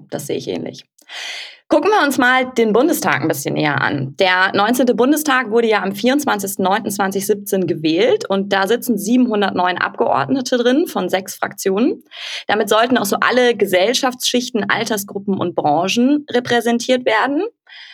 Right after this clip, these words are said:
Wenn wir da drauf gucken, haben wir zum einen ein Durchschnittsalter von meist so knapp fünfzig Jahren.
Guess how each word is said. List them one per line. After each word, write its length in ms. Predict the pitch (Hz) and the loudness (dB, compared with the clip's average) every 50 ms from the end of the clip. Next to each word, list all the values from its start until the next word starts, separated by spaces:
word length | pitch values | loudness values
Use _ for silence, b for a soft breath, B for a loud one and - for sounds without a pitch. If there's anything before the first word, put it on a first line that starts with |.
| B B - | B B -2
Wenn 60 | 208 | 0
wir 80 | 220 220 | 2 2
da 120 | 220 208 | 2 2
drauf 260 | 202 190 - - - | 2 2 0 0 0
gucken, 240 | - 262 254 247 226 | 0 0 2 2 2
haben 100 | 226 226 | 2 2
wir 80 | 233 226 | 2 0
zum 160 | 233 226 202 | 0 0 0
einen 280 | - 151 214 226 208 202 | 2 2 2 2 2 2
ein 40 | |
Durchschnittsalter 840 | 202 202 226 254 254 - 302 285 294 - - 214 220 254 254 262 240 233 | 4 4 4 2 2 2 0 0 0 0 -2 0 0 0 0 0 -2 -2
von 480 | - - 202 294 - - 202 196 196 - | -2 -2 0 0 0 -2 -4 -8 -10 -4
meist 320 | 190 180 175 180 208 196 | -2 -2 0 -2 -2 -4
so 100 | - 202 | -6 -8
knapp 360 | 202 - - 196 196 196 - | -6 -2 -2 -2 -2 -4 -6
fünfzig 500 | - 233 226 226 - - - 214 202 202 | -4 -4 -4 -4 -6 -8 -8 -8 -4 -2
Jahren. 400 | 185 - - 98 120 - 349 381 | 0 0 2 0 0 0 -2 -4